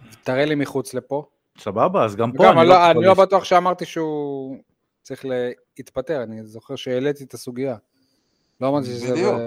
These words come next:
Speaker 1: ב-, בטוח מה שאני חושב שצריך לעשות. טוב,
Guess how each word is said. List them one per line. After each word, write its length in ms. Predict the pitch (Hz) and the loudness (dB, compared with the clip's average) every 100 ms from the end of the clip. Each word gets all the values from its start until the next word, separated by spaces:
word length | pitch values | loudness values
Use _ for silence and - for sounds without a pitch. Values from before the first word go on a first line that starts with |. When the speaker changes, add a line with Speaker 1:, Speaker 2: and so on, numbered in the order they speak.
| 113 117 _ _ _ _ - | -10 -18 _ _ _ _ -12
Speaker 1:
ב-, 140 | 120 | -8
בטוח 280 | 127 139 - | -4 -2 -2
מה 100 | 131 | -6
שאני 220 | 127 123 | -8 -10
חושב 140 | 117 | -12
שצריך 340 | 113 - - - | -16 -18 -20 -18
לעשות. 240 | 107 107 _ _ _ _ | -20 -20 _ _ _ _
טוב, 240 | 170 123 | 0 0